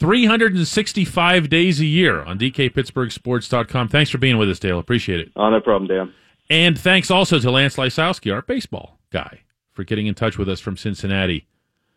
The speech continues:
Speaker 1: And thank you for pulling this off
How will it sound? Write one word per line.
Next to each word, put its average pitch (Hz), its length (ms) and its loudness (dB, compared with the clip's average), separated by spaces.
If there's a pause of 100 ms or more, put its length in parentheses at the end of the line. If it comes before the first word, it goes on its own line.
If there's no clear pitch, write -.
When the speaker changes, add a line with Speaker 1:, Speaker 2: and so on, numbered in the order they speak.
(380)
Speaker 1:
And 143 160 2
thank 294 460 0
you 247 300 2
for - 160 -2
pulling 226 400 0
this 165 200 0
off - 460 -4